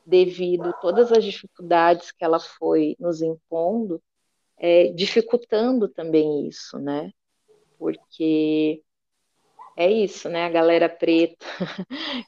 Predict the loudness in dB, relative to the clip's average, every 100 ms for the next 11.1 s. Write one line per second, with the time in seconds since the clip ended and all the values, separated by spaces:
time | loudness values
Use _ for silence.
0 | _ 0 2 2 2 2 2 6 4 4
1 | -2 _ 2 4 4 2 0 -4 -2 0
2 | -2 -8 -10 -2 -2 -2 0 2 4 4
3 | 4 2 -2 -8 -4 -2 0 -2 -4 -6
4 | -8 -12 _ -10 -6 -2 -2 0 -2 -4
5 | -6 -14 _ -20 _ _ -18 -2 0 2
6 | 4 4 4 4 4 6 4 0 -6 -6
7 | -8 -6 -6 2 4 6 6 4 4 2
8 | 4 4 4 2 -2 -6 -6 -4 -4 -6
9 | -10 -6 -6 -6 -10 -10 -4 0 0 -2
10 | -6 -12 -16 -16 -6 -6 -4 -10 -10 -18